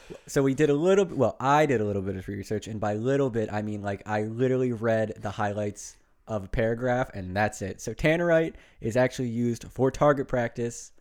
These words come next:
for weaponry, and that is the only thing it is used for, and tannerite is a copyright name. That is the name of the company that makes that explosive.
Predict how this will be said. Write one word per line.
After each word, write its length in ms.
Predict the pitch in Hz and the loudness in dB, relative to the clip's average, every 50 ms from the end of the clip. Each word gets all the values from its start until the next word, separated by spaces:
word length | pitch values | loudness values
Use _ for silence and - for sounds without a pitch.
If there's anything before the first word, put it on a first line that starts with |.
| - - - _ _ _ _ _ _ _ | -20 -20 -20 _ _ _ _ _ _ _
for 260 | - - 113 107 104 | -8 -2 -2 0 0
weaponry, 580 | 104 113 123 120 - - 110 104 101 98 98 98 | 2 4 4 4 2 0 -6 -4 -4 -4 -6 -6
and 140 | - 98 101 | -8 -8 -6
that 140 | 104 104 | -6 -6
is 140 | 104 101 - | -6 -8 -8
the 140 | - 117 - - - | -10 -12 -10 -2 0
only 320 | 147 160 190 196 180 165 | 2 2 2 0 -2 -4
thing 220 | - - 135 123 | -2 -4 -4 -2
it 80 | 120 113 | -2 -4
is 140 | 110 104 110 | -4 -6 -6
used 220 | 110 107 101 - | -6 -8 -8 -8
for, 180 | - 107 104 92 | -10 -8 -8 -8
and 140 | - 101 104 | -8 -10 -8
tannerite 360 | - 123 113 113 113 110 87 | -6 -6 -4 -4 -4 -4 -4
is 140 | 98 101 92 | -6 -8 -8
a 80 | 98 95 | -8 -10
copyright 720 | - - - 110 110 110 - 101 104 101 - - 82 _ _ _ _ - | -10 -8 -4 -4 -4 -4 -6 -8 -8 -8 -10 -10 -14 _ _ _ _ -16
name. 440 | - 107 101 98 - - - - 113 _ _ _ _ _ _ _ _ _ _ - | -12 -12 -12 -12 -12 -14 -18 -20 -20 _ _ _ _ _ _ _ _ _ _ -6
That 100 | 107 107 | -4 -4
is 120 | 104 95 | -4 -4
the 60 | 110 | -6
name 260 | 107 107 107 107 104 | -6 -4 -4 -4 -4
of 100 | 107 101 | -6 -8
the 80 | 104 107 | -10 -10
company 340 | - - 101 98 98 98 98 | -8 -8 -10 -10 -8 -10 -10
that 140 | 98 101 - | -10 -10 -10
makes 540 | - 98 98 98 95 - - - - - _ _ _ _ _ _ _ - | -10 -8 -8 -8 -8 -10 -14 -16 -16 -16 _ _ _ _ _ _ _ -6
that 160 | 104 98 92 | -6 -4 -4
explosive. 760 | 92 - - - - 107 101 98 - - 98 95 95 - _ | -6 -8 -12 -8 -6 -6 -6 -6 -8 -10 -10 -12 -12 -14 _